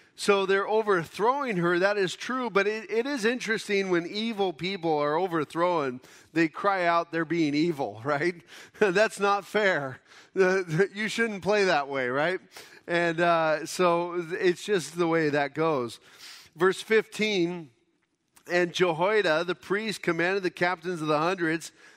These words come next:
the offices of the army, and said to them, 'Take her outside under guard, slay her with the, slay with the sword whoever follows her.' For the priest had said, 'Do not let her be killed in the house of the Lord.'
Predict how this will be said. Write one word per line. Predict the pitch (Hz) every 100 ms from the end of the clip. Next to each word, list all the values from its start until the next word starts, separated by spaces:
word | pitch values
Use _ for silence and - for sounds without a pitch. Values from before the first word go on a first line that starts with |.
| _
the | 143
offices | 170 175 190 196 175 190 156
of | 147
the | 147
army, | 160 185 190
and | 160
said | 143 185
to | 170
them, | 185 180 - - _ _
'Take | - 190 233
her | 247
outside | 247 240 - 208 196
under | 202 202
guard, | 170 143 139 147 - _
slay | - - 156 196 226
her | 214 220
with | 208 185 -
the, | 151
slay | - 170 180 202
with | 226 208 -
the | 185
sword | - 190 175 156
whoever | 156 - 190 214 214 208 -
follows | - 185 190 214 202 165
her.' | 131 127 135 175 _ - _ -
For | 175
the | 165
priest | - 226 220
had | 208 185
said, | 202 196 165
'Do | 175
not | 185 202
let | 196 196 185
her | 170
be | 165 170
killed | - 208 208 202
in | 185
the | 147
house | 151 196 196
of |
the | 196
Lord.' | 165 147 147